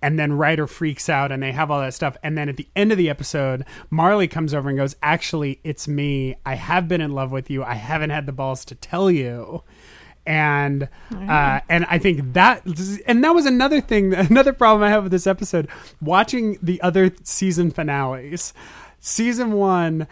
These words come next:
Speaker 1: ended, like, I mean, season one is just season one. Like,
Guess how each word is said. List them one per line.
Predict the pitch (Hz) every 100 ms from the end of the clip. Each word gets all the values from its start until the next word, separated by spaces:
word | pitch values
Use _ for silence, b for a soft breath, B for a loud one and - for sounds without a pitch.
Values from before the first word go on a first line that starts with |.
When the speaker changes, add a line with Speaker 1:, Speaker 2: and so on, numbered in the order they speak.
| b b _ _
Speaker 1:
ended, | 190 190 185 170 156 -
like, | 185 156 135 - _ _ _ -
I | 202
mean, | 220 220
season | 214 269 269 233
one | 196
is | 165 143
just | 151
season | - 147 123 123
one. | 127 127
Like, | 127 123